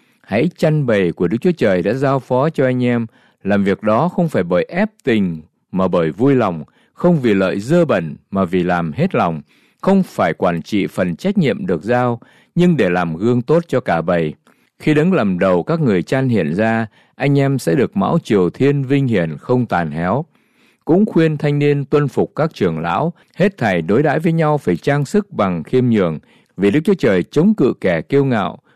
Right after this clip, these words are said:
mà ban ơn cho người khiêm nhường. Vậy, hãy hạ mình xuống dưới tay quyền phép của Đức Chúa Trời, hầu cho đến kỳ thuận hiệp, Ngài nhắc anh em lên. Lại hãy trao mọi điều lo lắng mình cho Ngài, vì Ngài hay săn sóc anh em.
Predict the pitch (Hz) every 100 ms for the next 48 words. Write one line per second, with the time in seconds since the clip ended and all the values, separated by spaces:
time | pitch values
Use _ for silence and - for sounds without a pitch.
0 | _ 90 87 98 123 123 123 120 113 123
1 | 104 90 78 - 107 101 87 71 - _
2 | _ _ - 90 92 - - _ _ 113
3 | 151 190 127 95 92 95 85 - 113 131
4 | 151 170 175 147 - 101 85 78 143 180
5 | - 90 - 175 139 104 85 71 _ _
6 | _ _ - 107 101 135 151 180 - 101
7 | - 104 90 104 90 - _ _ 95 92
8 | 82 92 180 - 120 113 107 107 104 98
9 | - _ _ _ 110 87 90 180 170 165
10 | 156 143 101 92 95 87 113 139 139 165
11 | 117 87 - 131 120 92 78 - _ _
12 | _ 101 90 90 92 82 69 - 113 110
13 | - - 107 104 127 139 107 101 98 85